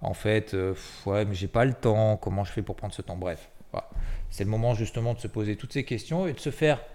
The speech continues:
encore une fois, de manière très simple, te dire, « Tiens, moi je vais courir, euh, je vais courir un peu, ou je vais, euh, alors je parle de, du course, ou je vais faire du golf, ou je vais,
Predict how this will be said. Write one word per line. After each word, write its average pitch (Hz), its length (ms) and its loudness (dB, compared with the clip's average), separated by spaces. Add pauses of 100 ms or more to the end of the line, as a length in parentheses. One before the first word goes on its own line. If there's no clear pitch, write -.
(360)
encore 135 240 4
une 139 60 4
fois, 147 180 4
de 131 60 2
manière 131 260 2
très - 160 -4
simple, 151 260 -2
te 139 60 -4
dire, « 123 220 -2
Tiens, 131 240 0
moi 120 180 2
je 107 80 -2
vais 117 120 0
courir, 120 340 4
euh, 110 560 2
je 98 80 -8
vais 120 60 -2
courir 123 260 0
un 127 100 4
peu, 107 300 4 (320)
ou 110 120 4
je 104 140 4
vais, 107 220 6
euh, 95 220 4
alors 87 180 2
je - 80 -10
parle 92 160 0
de, 95 240 0
du 101 100 0
course, - 380 -4
ou 92 60 -2
je 90 40 -6
vais 95 60 -2
faire 95 200 -4
du 104 140 -2
golf, 104 380 0
ou 98 40 -2
je 92 60 -4
vais, 98 240 -2